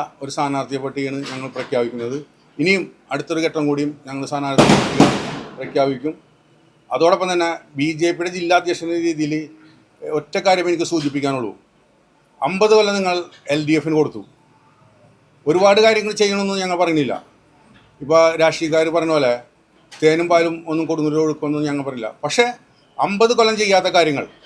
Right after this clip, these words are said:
ഈ അഞ്ച് കൊല്ലം കൊണ്ട് ഞങ്ങൾക്ക് ചെയ്യാൻ സാധിക്കും.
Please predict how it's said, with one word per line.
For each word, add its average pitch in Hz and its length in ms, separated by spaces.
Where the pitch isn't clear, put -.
ഈ 175 100
അഞ്ച് 196 240
കൊല്ലം 185 220
കൊണ്ട് 170 160
ഞങ്ങൾക്ക് 147 300
ചെയ്യാൻ 151 280
സാധിക്കും. 131 340